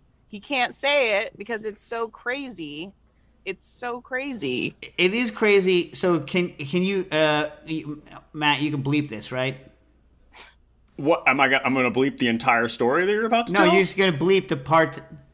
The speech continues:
Speaker 2: So
Speaker 3: Oh, yeah, yeah, yeah, yeah. Go. I love bleeping.
Speaker 2: So we were doing the Skull Project, which is, uh, you know, where we get various famous people to do a, a, a skull, which is, you know, you look at someone in the eye,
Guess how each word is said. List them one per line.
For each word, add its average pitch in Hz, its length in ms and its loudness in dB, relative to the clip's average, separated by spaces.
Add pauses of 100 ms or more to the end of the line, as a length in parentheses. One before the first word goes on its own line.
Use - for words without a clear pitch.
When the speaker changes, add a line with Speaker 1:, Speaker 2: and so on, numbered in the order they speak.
(240)
Speaker 2:
So 196 260 4
Speaker 3:
Oh, 196 180 10
yeah, 156 220 8
yeah, 156 140 6
yeah, 151 180 4
yeah. 110 200 4
Go. 101 340 0 (280)
I - 40 -2
love 113 200 2
bleeping. 90 340 -4 (260)
Speaker 2:
So 180 540 4 (1200)
we 180 180 2
were 233 120 2
doing 208 280 0
the 170 60 0
Skull 185 360 2
Project, 123 600 -2
which 131 200 -6
is, 135 520 -2
uh, 120 640 -2
you 143 60 -4
know, 135 140 0
where 127 400 0
we 127 260 -4
get 135 400 -4
various 135 560 -2
famous 135 360 -2
people 170 480 0
to 143 220 -4
do 139 300 -2
a, 127 200 -4
a, 120 260 -4
a 123 80 -10
skull, 120 600 -2
which 123 220 -8
is, 120 220 -6
you 127 80 -4
know, 120 60 -6
you 120 180 -6
look 160 220 0
at 147 100 -6
someone 147 260 0
in 135 100 2
the 131 120 2
eye, 117 360 -2